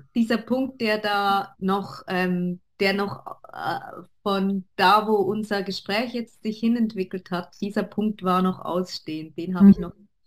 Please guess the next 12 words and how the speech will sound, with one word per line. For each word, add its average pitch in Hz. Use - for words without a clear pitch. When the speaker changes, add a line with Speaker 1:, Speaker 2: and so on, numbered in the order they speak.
Speaker 1:
gefühlt. 202
Speaker 2:
Ja. 190
Speaker 1:
Weil 190
eben 175
dieses, 185
ich -
zeig 196
mich, 208
mach 190
mich 190
sichtbar, 185
ich -